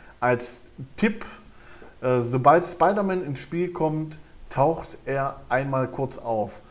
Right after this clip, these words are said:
Man muss aber wirklich genau hinschauen und man darf in dem Moment nicht abgelenkt sein. Deswegen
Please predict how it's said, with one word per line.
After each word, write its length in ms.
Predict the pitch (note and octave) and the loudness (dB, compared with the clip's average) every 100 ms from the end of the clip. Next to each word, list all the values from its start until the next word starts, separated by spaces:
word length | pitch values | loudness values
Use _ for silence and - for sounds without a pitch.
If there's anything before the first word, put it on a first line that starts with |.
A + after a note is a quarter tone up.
| - - | -20 -10
Man 180 | - A#2+ | -2 2
muss 220 | E3+ G3+ | 2 0
aber 320 | - C#3 C#3 C#3+ | -2 -2 0 2
wirklich 320 | E3+ E3 - | 0 -2 -4
genau 260 | C3+ C3+ C3+ | 0 2 2
hinschauen 540 | F#3+ - D3 C#3+ C#3+ - - - - | 0 -2 -2 -4 -6 -12 -20 -16 -4
und 240 | C#3 D#3 | 0 2
man 120 | C#3+ | 4
darf 300 | C3+ C#3 C3+ | 8 8 6
in 160 | C#3+ B2 | 2 2
dem 180 | D3 E3+ | 4 4
Moment 280 | D3 C3+ C3+ | 2 0 -2
nicht 160 | D3 | -4
abgelenkt 420 | - - A#2 A2 | -6 -4 -4 -4
sein. 220 | G#2 G2 F2+ G#2+ - - - - - | -6 -6 -8 -14 -16 -20 -20 -12 -4
Deswegen 540 | A#2 - B2+ D3 G3+ | -2 2 2 2 -2